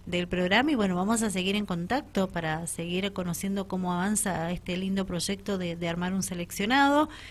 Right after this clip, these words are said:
y, y además de, de los próximos eventos que se puedan ir, eh, organizando para nuestro departamento o bien de, de quienes practican esta disciplina que salen a representar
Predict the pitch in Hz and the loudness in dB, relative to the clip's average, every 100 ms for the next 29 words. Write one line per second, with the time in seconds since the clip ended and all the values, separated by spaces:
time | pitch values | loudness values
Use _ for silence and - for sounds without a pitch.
0 | - - 175 180 185 190 175 180 185 226 | -12 -4 -2 -2 0 2 2 2 4 4
1 | 247 180 165 170 160 170 175 175 226 220 | 4 0 -2 -2 -2 0 0 0 -4 -2
2 | 226 214 202 185 190 208 214 233 170 - | -2 0 0 -2 -2 -4 -2 -4 -4 -2
3 | 190 196 190 196 190 - - - - 165 | 0 0 0 0 -2 -8 -18 -10 -2 0
4 | 165 165 185 185 185 - 208 226 196 175 | 0 0 0 0 0 0 0 0 0 0
5 | 170 165 160 - 170 165 170 165 156 - | 0 -2 -4 -4 -2 -2 -2 -2 -2 0
6 | 180 214 233 254 165 220 220 233 262 294 | 2 2 2 2 2 4 4 4 4 2
7 | 311 - - - 175 180 175 175 185 180 | 0 -8 -14 -8 -2 0 0 0 -2 0
8 | 190 180 190 175 233 240 233 226 220 208 | -2 0 -2 -2 0 2 2 0 0 0
9 | 196 - 220 247 247 185 190 202 202 190 | -2 -4 0 0 -2 -2 -2 -2 -2 -2
10 | 180 - 160 175 196 277 175 | -2 -6 -8 -4 4 4 2